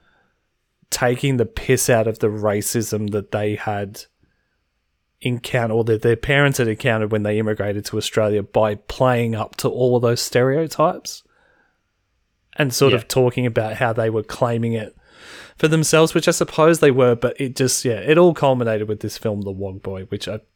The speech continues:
Speaker 1: don't even feel a hundred percent comfortable <laughs> saying the title of the film anymore.
Speaker 2: Well, it all, technically all culminated with the sequel to The Wog Boy,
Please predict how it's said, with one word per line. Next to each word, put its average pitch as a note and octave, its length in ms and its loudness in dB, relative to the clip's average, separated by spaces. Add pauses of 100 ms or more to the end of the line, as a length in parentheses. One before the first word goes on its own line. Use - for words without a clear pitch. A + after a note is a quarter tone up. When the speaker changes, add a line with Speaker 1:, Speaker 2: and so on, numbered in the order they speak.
(380)
Speaker 1:
don't A2 280 -2
even A2+ 260 -8
feel G2+ 200 0
a F2+ 40 -6
hundred G2+ 240 -8
percent F#2+ 260 -10
comfortable G2+ 420 -10
<laughs> - 0 -
saying - 260 -12 (100)
the - 560 -4
title E3+ 400 2
of D3+ 80 4
the G3+ 100 4
film E3 440 0
anymore. C#3 280 4
Speaker 2:
Well, C3+ 80 10
it C#3+ 80 6
all, G3 180 6
technically E3+ 580 2
all A2+ 180 6
culminated G2 680 0
with G2+ 260 -2
the G#2+ 160 2
sequel A2 500 0
to B2+ 120 -2
The G#2+ 120 2
Wog G2 280 2
Boy, F#2+ 320 2